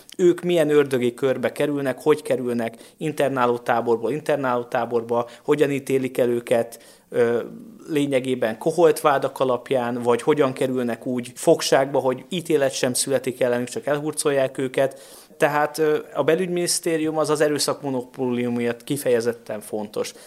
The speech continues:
De a jóvátétel fizetésénél is egyébként a kommunista párt az, a-, amelyik miniszter tud adni, ugye Vajs Zoltánnak a személyében. Ez pedig a magyar gazdaságra,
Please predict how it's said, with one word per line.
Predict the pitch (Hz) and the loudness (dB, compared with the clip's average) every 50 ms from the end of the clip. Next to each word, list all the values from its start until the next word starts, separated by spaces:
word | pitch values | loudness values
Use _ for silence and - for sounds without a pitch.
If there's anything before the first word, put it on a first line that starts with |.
| - | -6
De | - 139 139 | 0 4 6
a | 143 | 6
jóvátétel | 151 165 175 170 156 147 135 - - 135 123 127 - 127 113 110 | 8 8 8 8 6 4 2 2 0 -2 -2 0 0 0 0 0
fizetésénél | - - 131 120 127 113 - - 123 120 - - - 113 113 113 120 | -2 -4 -2 0 0 0 0 -2 -6 -6 -6 -8 -10 -8 -8 -6 -6
is | 120 117 - - | -6 -6 -6 -8
egyébként | 123 113 110 104 - - - 131 131 131 127 - - - - - | -8 -8 -8 -8 -8 -6 -4 -2 -2 -2 -4 -6 -12 -20 -18 -8
a | - - - | -6 -4 -2
kommunista | - 156 139 139 131 123 117 - - - 107 | 0 0 0 0 0 -2 -4 -4 -4 -6 -4
párt | - - 123 113 110 - - | -4 -2 -2 -2 -2 -2 -2
az, | 120 110 | -2 -2
a-, | 117 113 - - | -2 -4 -4 -6
amelyik | - - 120 113 117 113 107 - - | -4 -4 -2 -2 -2 -4 -4 -6 -6
miniszter | 131 123 120 117 - - 117 110 - | -6 -4 -4 -4 -6 -6 -8 -8 -10
tud | - - 113 113 | -10 -12 -8 -4
adni, | 120 139 143 151 151 147 147 - - - _ | -2 -2 -2 -2 -4 -4 -6 -8 -14 -18 _
ugye | - - 113 | -8 -4 0
Vajs | 120 127 131 123 | 4 4 4 4
Zoltánnak | 113 131 120 117 117 - 120 117 113 113 113 - | 4 4 2 2 2 0 -4 -6 -6 -6 -6 -6
a | 110 | -6
személyében. | - - 143 147 156 156 156 156 151 156 156 151 151 - - - - | -4 -4 -4 -4 -4 -2 -2 0 2 2 0 0 -2 -6 -16 -16 -6
Ez | - 151 143 | -4 -2 -2
pedig | - - 160 151 147 | 0 0 -2 2 2
a | 147 147 | 2 4
magyar | 151 151 147 147 131 135 | 4 4 4 4 4 4
gazdaságra, | 135 139 131 135 135 120 - - 131 113 110 117 120 117 110 113 110 | 4 4 4 4 0 -2 -2 0 0 0 0 0 2 2 2 2 0